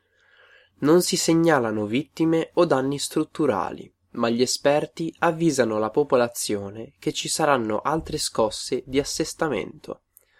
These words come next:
Giovedì scorso era stata colpita da un forte terremoto la provincia di Ambon, in Indonesia, dove si sono registrati almeno trenta morti.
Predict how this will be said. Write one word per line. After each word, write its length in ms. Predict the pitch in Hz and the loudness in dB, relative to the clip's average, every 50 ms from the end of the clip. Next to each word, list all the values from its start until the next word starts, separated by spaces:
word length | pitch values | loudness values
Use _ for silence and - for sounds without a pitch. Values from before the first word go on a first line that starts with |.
| _ _ _ _ _ _ _ | _ _ _ _ _ _ _
Giovedì 520 | - 123 113 113 120 117 127 123 123 123 | -6 -4 0 0 4 4 4 4 4 2
scorso 720 | - - - - 147 156 156 147 - - 175 165 160 - - | -2 -2 2 4 4 4 4 2 -2 -4 -4 -4 -4 -4 -4
era 200 | 156 160 165 175 | 0 2 2 2
stata 360 | 165 - - 190 180 185 180 | 2 2 2 2 2 2 0
colpita 560 | - - 180 180 170 - 165 135 135 120 110 107 | 2 2 2 2 2 2 0 0 2 0 0 0
da 140 | 110 110 | 0 -2
un 160 | 110 113 113 110 | -2 -2 -4 -2
forte 420 | - 165 170 175 170 - - 123 | 2 4 4 4 2 0 -2 -2
terremoto 840 | - 127 117 - - 120 117 123 131 143 151 151 - 170 165 165 - - | 0 0 0 2 2 2 2 4 2 2 2 0 0 0 0 0 0 -2
la 140 | 170 170 | -2 -4
provincia 540 | 175 - 185 165 143 143 147 147 - - 165 | 0 0 0 0 2 0 -4 -2 -2 -2 0
di 120 | 147 147 160 | 2 2 2
Ambon, 680 | 165 170 160 135 120 101 98 90 90 98 95 - - _ _ - | 2 2 0 0 0 0 0 -2 -6 -10 -12 -14 -18 _ _ -4
in 180 | 131 139 151 | -2 0 2
Indonesia, 760 | 160 165 165 160 165 160 147 123 - - - - - - - - _ _ _ | 2 2 2 2 2 2 2 0 -2 -2 -4 -6 -6 -8 -8 -10 _ _ _
dove 320 | - 127 131 131 131 139 | -4 2 2 4 4 4
si 160 | 135 - - 156 | 2 0 -2 -6
sono 320 | - - 165 160 156 156 | -2 0 2 4 4 4
registrati 840 | 151 151 147 139 147 - - - - 123 107 98 101 - - 107 - | 4 2 0 -2 -4 -6 -6 -4 -2 0 0 0 0 -2 -4 -4 -4
almeno 520 | - 107 123 131 139 139 151 160 170 170 | -2 0 0 0 0 0 2 2 0 0
trenta 400 | 165 - 147 143 147 143 - 147 | 0 0 -2 -2 -2 -2 -4 -4
morti. 580 | 135 117 101 85 - - - _ - - 104 | -4 -4 -6 -8 -8 -10 -16 _ -18 -18 -18